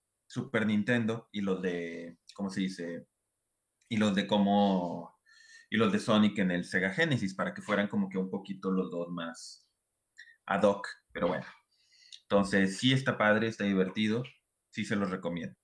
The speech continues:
en ese sentido de, del, del Mario y Sonic en los Juegos Olímpicos, si tienen alguien con quien jugar. ¿Tú lo has jugado este? Porque creo que tiene demo, ¿no?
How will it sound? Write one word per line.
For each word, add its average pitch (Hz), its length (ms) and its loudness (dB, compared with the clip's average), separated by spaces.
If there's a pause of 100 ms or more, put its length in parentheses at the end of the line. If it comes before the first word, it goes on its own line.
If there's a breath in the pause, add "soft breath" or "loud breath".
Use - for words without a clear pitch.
(120)
en - 80 -10
ese - 180 -12
sentido - 420 -12
de, - 380 -12 (600 soft breath)
del, 98 220 0
del 90 260 0
Mario 95 260 4
y - 20 -4
Sonic 98 300 0
en 95 60 2
los 92 100 0
Juegos 95 200 -4
Olímpicos, 107 420 -4
si 101 140 -4
tienen 101 280 4
alguien 95 260 2
con 92 180 -2
quien 95 200 -2
jugar. 85 240 -8 (460 loud breath)
¿Tú 131 120 2
lo 131 80 6
has 131 100 2
jugado 127 340 6
este? 131 200 0
Porque 123 220 -2
creo 131 160 -6
que 135 80 -4
tiene 127 240 -2
demo, 143 220 -2
¿no? 170 200 -8